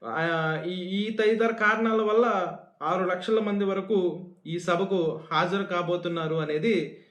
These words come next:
తెలియజేయడం జరిగింది. ఈ సభలో ముఖ్యంగా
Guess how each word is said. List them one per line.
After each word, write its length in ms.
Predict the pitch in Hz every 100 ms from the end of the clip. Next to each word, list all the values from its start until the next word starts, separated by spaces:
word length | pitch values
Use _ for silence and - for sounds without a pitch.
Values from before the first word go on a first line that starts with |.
| _ _
తెలియజేయడం 480 | 156 180 190 170 156
జరిగింది. 540 | 147 131 131 185 240 -
ఈ 140 | 175
సభలో 400 | 214 208 208 247
ముఖ్యంగా 760 | 220 175 - 226 208 180 - -